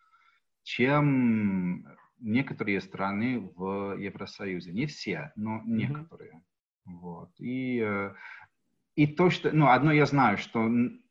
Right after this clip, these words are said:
Speaker 1: народ, к-, ну, как народ, английский народ и русский народ, они могли бы хорошо дружить, они похожи друг на друга.
Speaker 2: Это
Speaker 1: Они
Speaker 2: так.
Speaker 1: оба такие
Speaker 2: Это так.
Speaker 1: северные, вот, э, отношения, оба страны имеют, э,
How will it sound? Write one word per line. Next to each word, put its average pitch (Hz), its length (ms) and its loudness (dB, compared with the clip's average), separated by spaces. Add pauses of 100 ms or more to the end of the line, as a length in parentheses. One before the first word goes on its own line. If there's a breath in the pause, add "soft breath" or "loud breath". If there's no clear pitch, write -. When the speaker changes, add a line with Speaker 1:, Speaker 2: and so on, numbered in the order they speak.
(120)
Speaker 1:
народ, 139 640 6 (400)
к-, - 120 -10
ну, 117 180 -2
как 110 220 -4
народ, 101 300 0 (100)
английский 117 500 0
народ 98 320 0
и 104 80 -2
русский 107 340 -4
народ, 90 320 -4 (680 loud breath)
они 120 340 4
могли 131 400 4
бы 120 160 0
хорошо 101 380 -2
дружить, 92 500 -6
они 113 160 -2
похожи 90 520 -6
друг - 260 -20
на - 120 -20
друга. - 240 -4
Speaker 2:
Это 208 140 0
Speaker 1:
Они 202 60 -2
Speaker 2:
так. - 20 2
Speaker 1:
оба 101 260 -2
такие 92 320 -14 (140)
Speaker 2:
Это 131 200 2
так. 110 240 4
Speaker 1:
северные, 98 460 0
вот, 92 680 -4
э, 95 40 -6
отношения, 107 1600 0
оба 127 220 0
страны 113 480 0
имеют, 120 420 0
э, 95 440 -4